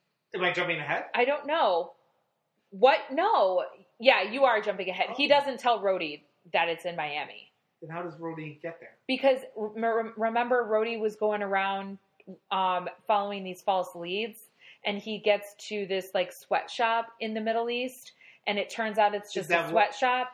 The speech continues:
Speaker 1: Okay.
Speaker 2: And then, so he's like, "Ah, you're free, blah, blah, blah." And then this one lady in a, in a burqa is like, goes to go buy him and then rips it off and,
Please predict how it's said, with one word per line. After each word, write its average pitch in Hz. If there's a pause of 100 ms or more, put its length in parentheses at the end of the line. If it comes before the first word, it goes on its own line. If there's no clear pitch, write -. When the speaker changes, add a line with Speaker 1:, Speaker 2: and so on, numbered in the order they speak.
(160)
Speaker 1:
Okay. 135
Speaker 2:
And 220
then, 208
so 220
he's 226
like, 226
"Ah, 247
you're 214
free, 233
blah, 202
blah, 208
blah." 208
And 202
then 196
this 196
one 220 (220)
lady 220 (100)
in 196
a, 175 (200)
in 190
a 180
burqa 180 (380)
is 202
like, 185 (520)
goes 214
to 220
go 196
buy 220
him 196 (280)
and 196
then 185 (140)
rips 202
it 202
off 202 (140)
and, 180